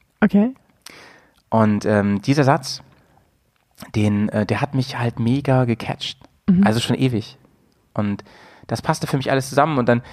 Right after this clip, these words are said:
Speaker 2: gab's diesen Film und da hab ich dieses, diese Erdbeere gesehen und so. Und das hat, passte für mich alles zusammen. Da hab ich, mit diesen Wünschen bin ich dann zu ihm gegangen, ne, zu meinem, äh,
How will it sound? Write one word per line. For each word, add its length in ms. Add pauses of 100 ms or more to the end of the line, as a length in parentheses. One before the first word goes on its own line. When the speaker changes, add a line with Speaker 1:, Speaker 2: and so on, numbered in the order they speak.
(160)
Speaker 2:
gab's 220
diesen 200
Film 420
und 100
da 80
hab 80
ich 80
dieses, 300
diese 180
Erdbeere 320
gesehen 220
und 100
so. 120
Und 120
das 100
hat, 200
passte 220
für 120
mich 100
alles 140
zusammen. 320
Da 80
hab 100
ich, 80 (300)
mit 120
diesen 200
Wünschen 240
bin 80
ich 60
dann 140
zu 160
ihm 220
gegangen, 400
ne, 220
zu 120
meinem, 380
äh, 440